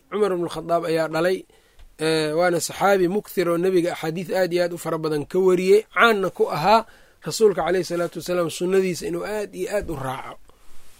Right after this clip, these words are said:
Ayb. Qaala waxau yidhi, samictu rasuulallaahi sala allahu alayhi waali wasalam aan maqlay yaquulu isagoo leh, indalaqa halaathatu nafarin, saddex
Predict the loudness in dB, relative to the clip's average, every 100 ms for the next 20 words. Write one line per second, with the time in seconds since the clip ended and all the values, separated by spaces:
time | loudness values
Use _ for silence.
0 | _ -20 -18 -12 -10 -10 -16 _ _ _
1 | _ _ _ _ _ _ _ _ _ 6
2 | 8 10 8 6 6 4 4 2 2 2
3 | 0 2 4 6 6 4 4 2 4 4
4 | 4 4 4 4 2 2 2 4 2 2
5 | 0 0 0 2 2 2 2 2 6 6
6 | 4 -2 _ _ 0 0 2 0 2 0
7 | -2 0 2 2 2 -2 -2 -2 0 0
8 | 0 0 -2 -6 -6